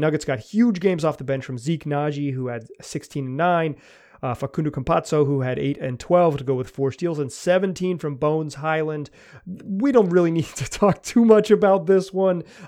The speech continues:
Um, I mean, this is a, this is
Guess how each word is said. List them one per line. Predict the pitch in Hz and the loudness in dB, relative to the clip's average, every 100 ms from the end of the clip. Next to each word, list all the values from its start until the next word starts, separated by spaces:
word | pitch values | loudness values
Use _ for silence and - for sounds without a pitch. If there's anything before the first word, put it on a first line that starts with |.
| - | -6
Um, | 151 139 131 123 _ _ _ _ _ _ _ _ | -4 -4 -6 -12 _ _ _ _ _ _ _ _
I | 190 | 0
mean, | 214 | 2
this | 226 180 | 2 2
is | |
a, | |
this | 151 165 180 156 | 0 0 0 2
is | 151 | -4